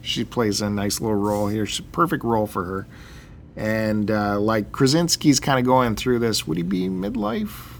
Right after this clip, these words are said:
pre-midlife crisis, where he doesn't know what to do with his life. He's, you know, going through some sort of depression. His girlfriend is pregnant. And, uh, he's called back home because his mother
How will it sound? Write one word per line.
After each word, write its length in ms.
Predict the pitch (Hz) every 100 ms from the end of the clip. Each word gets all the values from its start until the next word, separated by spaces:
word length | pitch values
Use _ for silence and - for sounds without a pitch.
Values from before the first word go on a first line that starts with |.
| -
pre-midlife 760 | - 175 175 170 165 170 165 160
crisis, 720 | - 156 147 - 151 - - - - - - -
where 100 | 131
he 40 | 139
doesn't 160 | 143
know 120 | 139
what 160 | 139 135
to 60 | 127
do 140 | 131
with 100 | 131
his 160 | 127 123
life. 440 | 123 123 123 -
He's, 320 | 123 110 - - - -
you 100 | 135
know, 320 | 117 110 104 - -
going 240 | 123 117
through 140 | 117
some 220 | 113 117 107
sort 200 | 117 107
of 80 |
depression. 580 | 107 - - 104 - 110
His 120 | 104
girlfriend 480 | - 104 104 - 98
is 80 | 95
pregnant. 560 | - 110 101 101 98 98 - - - - - -
And, 340 | - 98 98 98
uh, 80 | 95
he's 220 | 104 107
called 400 | - 123 120 107
back 240 | 110 107
home 200 | - 107
because 280 | 98 - 98
his 140 | 95 90
mother 440 | 98 98 98 90